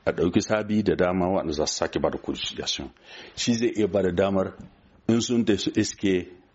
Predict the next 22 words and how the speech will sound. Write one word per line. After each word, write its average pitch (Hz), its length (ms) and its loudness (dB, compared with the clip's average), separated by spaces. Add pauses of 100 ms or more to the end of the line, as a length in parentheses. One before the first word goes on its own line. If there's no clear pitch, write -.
(160)
abin 98 320 2
da 87 80 2
an 95 220 0
kai 95 140 2
musu 95 220 2
cimi 95 380 0 (480)
don 87 160 0
su - 140 -2
ɗauka. - 340 0 (680)
To 98 120 2
bancin 160 460 2
wannan, 110 400 2 (340)
wannan 117 540 2
ƙuduri 98 380 2
da - 80 2
an 95 160 0
ka - 80 2
ɗauka 92 280 0
na 85 60 0
doka 80 340 -2
ya 92 220 0
ƙara 87 640 -2